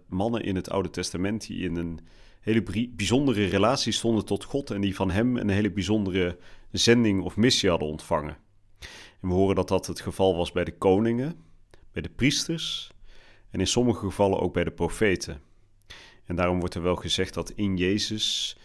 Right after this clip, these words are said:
dit koningschap en dit priesterschap, maar ook deze, dit profeet zijn, zijn ware vervulling vindt, hè. Dus Jezus is zowel koning, priester als profeet in één, zou je kunnen zeggen.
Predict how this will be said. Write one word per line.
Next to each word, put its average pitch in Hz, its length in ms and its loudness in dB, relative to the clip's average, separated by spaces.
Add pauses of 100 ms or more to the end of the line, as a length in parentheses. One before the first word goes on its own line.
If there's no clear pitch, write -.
(120)
dit - 200 -14
koningschap 113 720 2
en 87 80 -2
dit 80 160 -4
priesterschap, - 680 -4
maar 82 180 0
ook 90 220 -2
deze, 85 520 0 (200)
dit - 200 -6
profeet 131 500 0
zijn, 110 520 2 (280)
zijn 95 200 -2
ware 95 280 6
vervulling 92 560 2
vindt, 78 400 -4
hè. 101 120 -2
Dus 92 240 -6
Jezus 92 420 0
is - 320 -6
zowel 104 420 0
koning, 117 600 2
priester 117 540 -4
als 104 220 -2
profeet 101 540 -2
in 87 200 -2
één, 90 260 0
zou 82 180 -2
je 80 60 -4
kunnen 80 260 -10
zeggen. - 360 -10